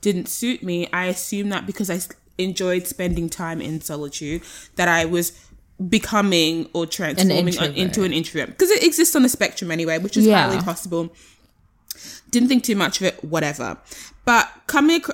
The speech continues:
Speaker 1: I wanna read out this, um, Tumblr post, just, like, word for word, because I don't wanna butcher it, but, you know, we can stop and, and discuss and dissect as we go
Speaker 2: Yeah.
Speaker 1: on. But basically, it says, "Why do some people go to great lengths to have the chance to spend time by themselves, while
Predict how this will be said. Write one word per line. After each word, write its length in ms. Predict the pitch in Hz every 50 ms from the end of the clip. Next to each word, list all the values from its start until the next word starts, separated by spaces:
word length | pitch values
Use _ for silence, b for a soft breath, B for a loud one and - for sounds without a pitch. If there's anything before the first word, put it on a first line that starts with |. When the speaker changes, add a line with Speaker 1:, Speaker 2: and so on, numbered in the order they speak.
| - -
Speaker 1:
I 100 | 226 247
wanna 200 | 269 294 330 302
read 280 | 254 262 262 254 - -
out 300 | 196 202 202 - 190 -
this, 360 | - 190 202 - - - - - -
um, 640 | 175 175 170 170 175 170 170 170 170 170 170 - - - _ _ - - _ _ - -
Tumblr 340 | - - 208 202 185 180 180
post, 440 | - 185 160 156 175 - - - -
just, 300 | - 302 349 330 - -
like, 180 | 415 381 -
word 280 | 233 214 208 196 190 190
for 140 | - - 160
word, 240 | 165 160 156 156 -
because 160 | 185 196 -
I 60 | 196
don't 120 | 220 -
wanna 120 | - 254 226
butcher 440 | - - 165 - - - 170 151 156
it, 160 | - - - -
but, 260 | 170 156 135 - B B B B B B B B B -
you 100 | 185 175
know, 120 | 170 165
we 80 | 180 196
can 160 | - 262 220
stop 280 | - - 185 170 -
and, 200 | - 165 165 - -
and 300 | 160 170 170 165 156 - _ _ _ _
discuss 520 | - 170 - - - - 156 156 151 -
and 100 | 170 160
dissect 580 | 160 156 156 156 - - 139 117 - - - - - -
as 200 | 151 156 156 -
we 80 | - 202
go 100 | 190 185
Speaker 2:
Yeah. 180 | 180 170 151 147
Speaker 1:
on. 240 | 117 - - 180 175 _ _
But 100 | - 190
basically, 640 | - 233 240 285 294 - 285 - 254 226 214 214 208 202 B B B B B B B
it 160 | - 208 208
says, 260 | - 233 202 202 202 208
"Why 200 | 208 226 247 262
do 80 | 330
some 200 | - - 294 277
people 300 | 269 262 240 226 - 240
go 180 | 226 - 208 208
to 100 | 196 190
great 280 | 185 185 180 190 196
lengths 320 | - 185 175 175 175 - -
to 80 | - 208
have 120 | 185 180
the 80 | 180 180
chance 400 | - - 196 185 185 180 - -
to 80 | 226
spend 340 | - - - 185 175 175 175
time 240 | - - 170 175 170
by 180 | 160 170 165 165
themselves, 560 | 160 160 156 - - 160 156 156 151 - -
while 140 | 180 175